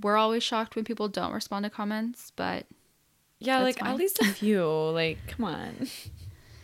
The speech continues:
Speaker 1: Yeah, show support for those supporting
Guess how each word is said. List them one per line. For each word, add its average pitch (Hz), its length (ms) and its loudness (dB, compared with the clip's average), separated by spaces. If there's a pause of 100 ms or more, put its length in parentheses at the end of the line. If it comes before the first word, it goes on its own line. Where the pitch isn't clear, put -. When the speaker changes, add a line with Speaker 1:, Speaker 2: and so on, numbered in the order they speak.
(420)
Speaker 1:
Yeah, 202 360 4
show 226 280 8
support 214 500 4
for 214 120 0
those 190 240 4
supporting 262 400 2